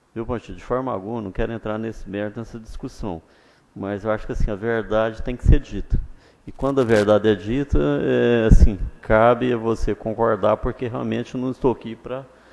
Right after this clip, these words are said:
é, falar, é, nenhum tipo de medida. Estou aqui pra falar aquilo que eu tenho conhecimento. Só queria citar o exemplo aqui de três quadras poliesportivas.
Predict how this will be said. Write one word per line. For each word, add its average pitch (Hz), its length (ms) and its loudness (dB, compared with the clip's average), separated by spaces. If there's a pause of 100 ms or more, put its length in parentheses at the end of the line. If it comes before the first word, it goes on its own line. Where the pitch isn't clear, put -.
(340)
é, 92 1160 0
falar, 104 680 0 (580)
é, 92 440 -4
nenhum 123 420 0
tipo - 240 -10
de - 100 -16
medida. 113 300 -12 (260)
Estou - 140 -18
aqui - 100 -14
pra 120 200 10
falar 110 600 8
aquilo - 300 2
que - 100 0
eu 120 60 4
tenho 117 180 0
conhecimento. 110 600 -2 (500)
Só - 200 -10
queria 165 280 -2
citar 147 340 -2
o 147 80 2
exemplo 107 480 2
aqui 131 320 -2 (1300)
de 101 380 2 (100)
três 143 280 4
quadras 117 800 2 (480)
poliesportivas. - 720 2